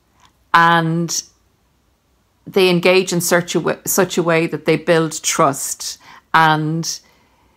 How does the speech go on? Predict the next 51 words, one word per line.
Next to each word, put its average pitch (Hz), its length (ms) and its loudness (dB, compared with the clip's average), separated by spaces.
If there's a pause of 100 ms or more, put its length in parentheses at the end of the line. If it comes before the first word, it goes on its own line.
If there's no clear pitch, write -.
(640)
they 180 200 2
build 208 400 2
the 202 60 0
target 165 540 2
up. 135 300 -2 (840)
They 160 100 -4
kind 180 260 0
of 170 60 -2
say, 160 360 0
the 151 100 -4
demons 160 560 -2
say, 160 420 0 (760)
let - 360 2
me 202 140 2
just - 680 -2
flatter 190 560 2
this 143 260 -2
person. 151 720 -6 (320)
Let 165 300 2
me 202 140 2
make 180 380 0
them 160 160 -4
think 151 500 -8
that 143 160 -10
they're 151 160 0
great. 156 580 -2
We, 180 180 2
I'll 277 180 2
go 330 220 0
along 151 280 2
with 143 180 -8
who 160 160 0
they 147 180 -2
think - 300 -6
they 151 140 -2
are, 151 300 4
you 190 160 -2
know, 156 240 0
and 160 100 0
I'll 147 120 2
butter 170 380 -2
them 151 160 -4
up 208 280 0
and 160 120 0
I'll 151 120 2
do 147 160 -4
this 180 320 -2
and 202 100 0
I'll 156 140 -2
do 147 160 -4
that. 165 500 0